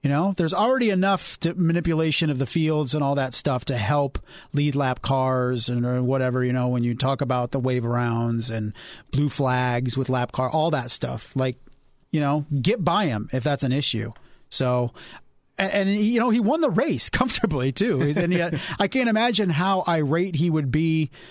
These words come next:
if something had happened to where he lost the race because of it. But, you know, eh, you know, I, it's, eh, that was just racing. I mean, if you have a problem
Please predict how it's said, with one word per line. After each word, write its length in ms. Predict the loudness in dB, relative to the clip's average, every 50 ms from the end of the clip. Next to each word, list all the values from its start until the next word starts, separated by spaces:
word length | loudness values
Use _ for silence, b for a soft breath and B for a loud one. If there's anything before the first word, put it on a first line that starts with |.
| B B B B B _ -4
if 180 | -2 -2 0 0
something 540 | -2 -6 -4 -2 0 0 0 0 0 0 2
had 100 | 2 2
happened 300 | 2 0 0 0 0 0
to 80 | 2
where 120 | 2 2 2
he 100 | 2 2
lost 340 | 2 2 2 0 0 0 -2
the 60 | 0
race 280 | 0 0 0 -2 -4
because 400 | -2 -2 -2 -2 0 0 0 0
of 80 | -2 -2
it. 160 | -4 -4 -2
But, 280 | 0 0 0 0 -2 -6 -6 -2
you 100 | -2 0
know, 240 | 2 0 0 -2 -4 -8 -10
eh, 140 | -10 -10 -10 -10 -12 -14 -14 -10
you 80 | -4 -2
know, 200 | 0 0 0 -2 -2
I, 120 | -4 -4 -2
it's, 280 | 0 -2 0 0 -2 -2 0
eh, 120 | 0 2
that 140 | 2 2 2
was 140 | 2 2 0
just 160 | 0 0 0
racing. 480 | 0 0 0 0 0 -2 -4 -4 -4 -2
I 60 | 0
mean, 180 | 0 2 2 0
if 140 | 0 0 0
you 140 | 0 2
have 160 | 2 0 0 -2
a 20 |
problem 460 | 0 0 0 2 2 2 0 0 -2